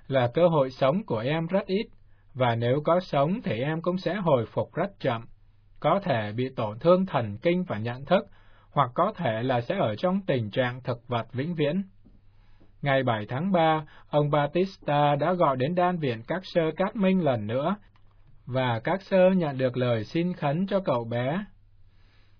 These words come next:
Một trong các nữ tu đã chạy đến nơi để thánh tích của hai chân phước Francisco và Jacinta, và cảm thấy được thúc đẩy cầu nguyện với lời kinh: "Lạy các mục đồng, xin cứu đứa trẻ này, là một em bé giống như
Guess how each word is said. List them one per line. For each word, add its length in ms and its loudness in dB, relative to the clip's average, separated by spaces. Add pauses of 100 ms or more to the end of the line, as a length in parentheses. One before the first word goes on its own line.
(100)
Một 300 2
trong 140 -2
các 180 0
nữ 300 0
tu 260 6
đã 200 2
chạy 220 0
đến 280 0
nơi 260 4
để 180 -2
thánh 280 -6
tích 220 -4
của 140 -6
hai 300 -4
chân 180 0
phước 320 -2
Francisco 800 0
và 300 -2
Jacinta, 800 -2 (480)
và 200 0
cảm 180 0
thấy 180 0
được 220 0
thúc 200 -6
đẩy 340 -2
cầu 240 2
nguyện 340 0
với 160 0
lời 340 2
kinh: 260 0 (560)
"Lạy 320 0
các 160 -2
mục 260 0
đồng, 300 0 (220)
xin 320 0
cứu 240 4
đứa 160 2
trẻ 300 -2
này, 380 -4 (220)
là 140 0
một 200 0
em 320 -2
bé 260 4
giống 300 2
như 120 4